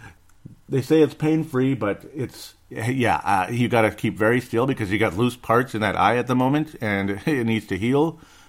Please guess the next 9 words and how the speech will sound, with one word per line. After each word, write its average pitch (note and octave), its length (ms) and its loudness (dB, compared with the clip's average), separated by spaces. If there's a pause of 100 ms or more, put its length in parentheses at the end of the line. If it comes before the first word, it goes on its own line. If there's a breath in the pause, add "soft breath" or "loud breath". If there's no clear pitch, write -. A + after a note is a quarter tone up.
because A2 300 0
if F#2 220 -8 (500)
it A2 140 -8
doesn't, D#3 420 -2
you're G#2 280 -2
screwed. G#2 440 -4
Your G2+ 180 -2
eye's G2 240 2
gone. E2+ 360 -4